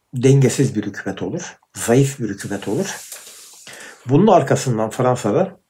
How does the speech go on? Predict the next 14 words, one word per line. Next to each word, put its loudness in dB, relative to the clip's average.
belki 4
de -2
başkanlık -2
seçimi -8
tekrar -8
gündeme -14
gelir. -14
Devlet -4
başkanlığı -8
seçimi -6
belki -8
tekrar -8
gündeme -14
gelir. -16